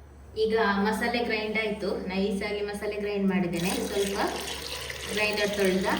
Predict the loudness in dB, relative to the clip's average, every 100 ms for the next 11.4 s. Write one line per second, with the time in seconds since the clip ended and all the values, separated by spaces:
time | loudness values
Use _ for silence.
0 | -2 0 2 4 2 0 0 0 0 0
1 | -2 0 0 0 -2 -8 -8 -6 -4 0
2 | 2 2 0 0 2 2 0 -2 0 0
3 | 0 0 0 0 0 0 -2 -2 -2 -6
4 | -10 -12 -14 -16 -10 -10 -10 -14 -12 -10
5 | -8 -8 -10 -14 -18 -18 -10 -4 -4 -4
6 | -8 -10 -12 -12 -14 -12 -8 -8 -8 -14
7 | -16 -16 -16 -16 -16 -16 -18 -18 -20 -16
8 | -14 -14 -10 -8 -4 -4 -2 -2 -4 -4
9 | -4 -4 -8 -12 -10 -8 -2 0 2 2
10 | 4 2 0 -4 -6 -6 -4 -2 -2 -2
11 | -4 -6 -8 -12